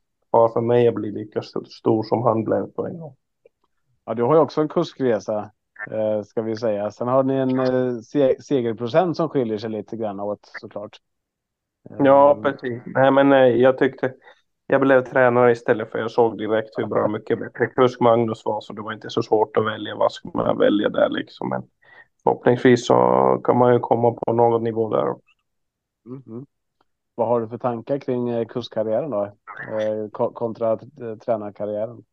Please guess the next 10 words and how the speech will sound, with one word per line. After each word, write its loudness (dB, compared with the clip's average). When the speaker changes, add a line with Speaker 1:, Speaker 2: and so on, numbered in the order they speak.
Speaker 2:
Kommer -10
du -8
satsa -8
på -10
båda -6
två, -12
eller? -16
Speaker 1:
Ja, 4
jag 0
k-, -12